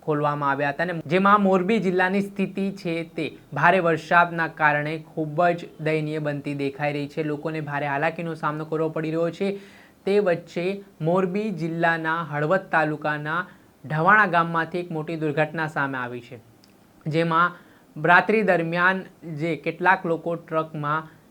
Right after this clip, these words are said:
જઈ રહ્યા હતા અને આ ટ્રક તણાઈ જવાના કારણે સંપર્ક વિહોણો થયો છે, જેમાં આઠ લોકો હજી પણ લાપતા હોવાની માહિતી સામે આવી રહી છે. અને આ ઘટનાને લઈને હાલ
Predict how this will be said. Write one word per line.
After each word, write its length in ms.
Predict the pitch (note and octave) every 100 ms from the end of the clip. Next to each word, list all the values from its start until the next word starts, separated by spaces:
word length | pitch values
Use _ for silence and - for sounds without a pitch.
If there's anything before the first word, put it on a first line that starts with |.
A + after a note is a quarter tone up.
| -
જઈ 220 | C3 E3 F3+
રહ્યા 260 | E3+ D#3+
હતા 160 | D#3 E3 E3+
અને 100 | E3
આ 220 | D#3+ E3
ટ્રક 420 | - F#3 F3 D3 -
તણાઈ 340 | D3+ D3 D3+ D#3+
જવાના 460 | D3 C#3+ C#3+ D3 D3 -
કારણે 520 | C#3 C#3 C3+ C3+ C#3+
સંપર્ક 600 | D3+ D3 C3+ - D#3 D3 C#3
વિહોણો 320 | C3+ C#3 C#3+
થયો 260 | C#3 C#3 C3+
છે, 260 | C3+ - D3
જેમાં 440 | C#3+ C#3 C#3 D3+ - - - D3 E3+
આઠ 260 | E3+ - D3
લોકો 360 | C#3+ - D3+ D3 D3 D3 - D3
હજી 200 | C3+ D#3+
પણ 300 | D#3+ D#3+ D3
લાપતા 560 | C3 - C#3+ C#3+ D3 C#3
હોવાની 440 | C3 C3+ C3+ C#3+ D3
માહિતી 460 | B2+ B2+ C#3 C#3+ D3 C#3+
સામે 340 | C#3+ C3+ C#3 B2+
આવી 240 | B2+ B2
રહી 100 | A#2 B2+
છે. 40 |
અને 140 | C3+ C#3
આ 20 |
ઘટનાને 520 | C#3 - D#3 D#3+ E3 D3+
લઈને 180 | D3+
હાલ 260 | D3+ D#3+